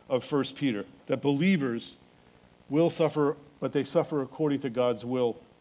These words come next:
And the Lord ordains and oversees everything that happens to us. But remember, Psalm forty-six,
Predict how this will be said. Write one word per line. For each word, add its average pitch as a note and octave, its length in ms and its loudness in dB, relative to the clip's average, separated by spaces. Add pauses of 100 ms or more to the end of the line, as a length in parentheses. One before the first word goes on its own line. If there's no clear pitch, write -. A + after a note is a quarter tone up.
(280)
And C#3 100 -2
the C3 80 2
Lord D3 260 6
ordains D3 600 0
and C3 80 0
oversees C3 640 -4
everything D#3 440 -2
that C3+ 120 -4
happens B2 420 -8
to A#2+ 200 -6
us. - 240 -10 (1600)
But D3 120 -2
remember, D3+ 460 0 (1500)
Psalm D#3+ 180 0
forty-six, D3+ 760 -2